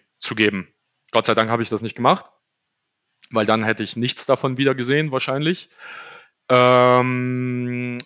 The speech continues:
und dazu muss man sagen, also ja, wir, wir hatten, wir hatten, äh, das Cash da. Wir hatten das da. Das waren im Grunde genommen alle Rück-, ja, mehr oder weniger die gesamten Rücklagen, die gesamten Gewinne, die bis dato erwirtschaftet wurden.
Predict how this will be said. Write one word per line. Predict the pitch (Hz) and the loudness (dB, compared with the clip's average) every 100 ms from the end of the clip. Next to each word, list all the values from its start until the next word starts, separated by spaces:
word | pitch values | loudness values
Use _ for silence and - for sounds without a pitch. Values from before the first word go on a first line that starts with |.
| - | -2
und | 123 123 123 | 2 2 2
dazu | 123 - 139 | 0 0 -4
muss | 123 | -4
man | 127 120 | -4 -2
sagen, | 117 120 123 123 123 127 127 | 2 4 4 2 -6 -14 -10
also | - 127 120 123 | 0 2 2 0
ja, | 123 123 - | 2 2 2
wir, | 117 120 110 | 2 2 2
wir | 110 | 0
hatten, | 123 104 - | 0 -6 -8
wir | - | 0
hatten, | 104 113 98 98 | 0 0 -6 -6
äh, | 101 95 92 90 - 57 95 | -2 0 0 -2 -6 -8 -4
das | 101 | -4
Cash | - 101 - | -2 -2 0
da. | 92 87 _ _ - - - - - | -2 -4 _ _ -20 -20 -20 -20 -4
Wir | 104 | -2
hatten | 117 | 0
das | 107 101 | 0 0
da. | - 117 127 | 2 4 4
Das | 117 | 2
waren | 127 131 156 | 2 2 2
im | 143 | -4
Grunde | 113 143 156 | -2 0 0
genommen | 135 131 127 127 123 123 _ _ _ _ | 0 0 0 0 -8 -14 _ _ _ _
alle | 123 143 151 147 143 110 | 2 6 6 4 2 -2
Rück-, | 131 143 _ _ _ _ - - | -4 -4 _ _ _ _ -20 -4
ja, | 117 92 | 0 2
mehr | 110 131 | 2 2
oder | 139 135 | 4 4
weniger | 127 135 127 123 123 - _ _ _ _ - | 2 2 4 4 2 -4 _ _ _ _ -10
die | 120 | -2
gesamten | 120 131 147 156 | 0 2 0 -2
Rücklagen, | 120 135 135 120 120 | -4 -2 2 2 2
die | 107 | -4
gesamten | 107 117 120 120 | -4 -2 -2 -4
Gewinne, | 107 117 117 | -4 -2 -2
die | 101 101 | -2 -8
bis | 92 | -4
dato | - 98 - 98 95 - | 2 2 2 -4 -6 -6
erwirtschaftet | 98 98 - 90 - 82 | -4 -2 -2 -4 -6 -12
wurden. | 85 78 | -10 -12